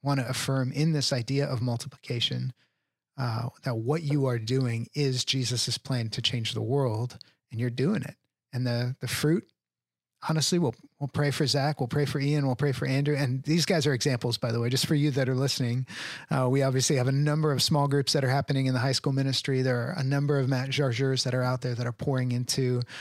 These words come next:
uh, to young people. And I think that's really important. Um, but even just using those, those three boys as an example, like,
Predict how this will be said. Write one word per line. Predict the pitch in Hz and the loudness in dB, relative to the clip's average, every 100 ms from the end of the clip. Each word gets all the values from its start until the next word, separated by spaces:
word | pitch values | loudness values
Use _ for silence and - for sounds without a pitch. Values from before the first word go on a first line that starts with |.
| - - - | -14 -14 -6
uh, | 139 120 120 123 | -4 -2 -2 -4
to | - 127 | -2 0
young | 131 139 | 2 0
people. | 123 147 135 123 | 0 -2 0 -2
And | 120 | -2
I | |
think | 113 127 | -2 -2
that's | 131 - | -2 -2
really | 135 123 | -2 -2
important. | 113 110 143 131 120 123 _ _ _ _ | -2 -2 -2 -2 -4 -8 _ _ _ _
Um, | 127 120 117 123 | -4 -2 -2 -2
but | 131 | 0
even | 135 165 | 2 2
just | 170 143 | 2 2
using | 143 139 143 131 | 2 2 2 2
those, | 131 139 - - | 0 0 -2 -2
those | 151 143 - | 0 0 0
three | 151 | 0
boys | 123 127 123 113 | 0 0 0 0
as | 113 | -2
an | 113 | -2
example, | 107 - 131 143 117 110 | -2 -2 -2 -2 -2 -2
like, | 113 | -4